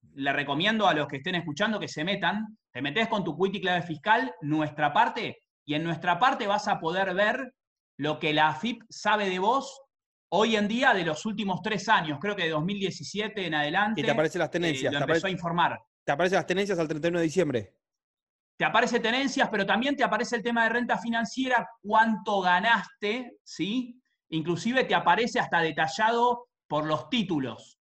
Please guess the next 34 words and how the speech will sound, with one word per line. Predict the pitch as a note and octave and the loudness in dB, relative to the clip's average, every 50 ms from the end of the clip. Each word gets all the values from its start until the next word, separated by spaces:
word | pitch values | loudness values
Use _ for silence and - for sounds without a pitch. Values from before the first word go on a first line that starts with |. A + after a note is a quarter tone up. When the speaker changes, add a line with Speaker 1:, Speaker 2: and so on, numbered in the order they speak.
| _ _ | _ _
Speaker 1:
¿sí? | - - - C#3 D3+ F3+ G3+ G3 - - _ _ _ - | -16 -8 -4 -4 -2 -2 -4 -8 -12 -18 _ _ _ -14
Entonces, | C3 C3 C3 E3+ F3+ E3+ F3 F#3+ F3 E3 D3 - - - _ _ _ _ _ _ - | -12 -6 -4 -4 -4 -2 -2 -2 -2 -2 -2 -6 -10 -18 _ _ _ _ _ _ -8
eh, | D3 C3+ C3+ C3+ B2+ B2+ B2+ - - _ _ _ _ - | -6 -4 -4 -4 -4 -6 -8 -12 -20 _ _ _ _ 0
Speaker 2:
Claro. | E3+ E3+ D#3 C3 D3 | 2 2 4 2 0
Speaker 1:
lo | C#3+ C#3+ | -2 -4
cierto | - - G#3 A#3 - A#3 | -4 0 0 2 2 2
Speaker 2:
Ah. | G3 | 0
Speaker 1:
es | - | 0
que | - F#3+ G3+ | 2 4 4
hay | A#3 B3 A#3+ A3+ | 4 4 4 0
un | G#3+ | 0
régimen | G3+ A3 G#3 G3 G3+ G3 F#3 F#3 | 0 -2 -2 -2 -2 -4 -2 -2
de | F3+ | -4
información | E3 E3+ F3+ E3+ F3 E3+ D#3+ - - D#3 F#3 E3+ | -4 -4 -4 -4 -4 -4 -4 -2 -2 -2 0 0
Speaker 2:
Ah, | D3 | 2
ahora, | D#3 F3 F3 D#3+ D#3 | 2 4 4 2 2
Speaker 1:
vigente. | C3+ A2 - | 0 -2 -2
Speaker 2:
con | F3 E3 E3 | -2 0 2
lo | E3 | 2
de | E3 | 4
la | E3+ F3 | 4 4
renta, | F#3 G3 F#3+ F3 C#3 | 2 2 0 -2 -2
pero | D3 E3 E3+ | 0 2 4
ahora | F3+ F#3+ | 4 6
la | F#3 F3+ | 4 4
renta | F#3 F#3 F3 F3+ | 2 0 -2 -2
financiera | D#3 F3+ F#3 F3+ F3 - G#3+ G#3 G3+ | -2 0 -2 -2 0 0 2 4 4
desaparece, | F#3 - F3 D#3 F3+ F#3 G3 F3 - - | 4 2 0 2 4 4 4 2 0 -4
entonces | C#3+ C#3 E3 D#3 E3+ F3 | -4 -2 -2 -2 -2 -2
eso | D#3+ F#3 F3 | -2 -2 -2
también | E3 D#3+ E3+ E3 | -2 -2 -2 0
va | E3+ E3+ | 0 0
a | |
desaparecer. | D#3 - E3+ D3 D#3+ D#3 D#3 - F#3 C#3+ A#2 - | 0 0 -2 -2 0 -2 0 2 2 0 0 -2